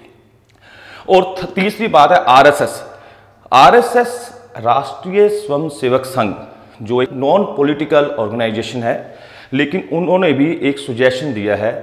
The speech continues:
कि आप इन election के अंदर बीस नए चेहरे लेकर आएं जो पार्टी के प्रति समर्पित हैं,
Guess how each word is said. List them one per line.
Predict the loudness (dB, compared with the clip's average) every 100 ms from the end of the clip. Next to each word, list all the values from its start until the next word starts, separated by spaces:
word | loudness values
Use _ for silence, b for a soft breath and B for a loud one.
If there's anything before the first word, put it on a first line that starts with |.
| B B -12
कि | -8 -8 -2 4
आप | 4 4 0 -6
इन | -6 -6 -6
election | -6 -6 -8 -10
के | -6
अंदर | -4 -2 -2 -4 B -20
बीस | -20 -10 -6 -4 -4 -4 -8 -14
नए | -4 0 0
चेहरे | 0 -6 -4 -2 -2 -4 -8
लेकर | -8 -4 -4
आएं | -2 -4
जो | -6
पार्टी | -4 -2 -2 -2 -8
के | -10
प्रति | -12 -10 -8
समर्पित | -10 -6 -4 -4 -4 -6
हैं, | -6 -8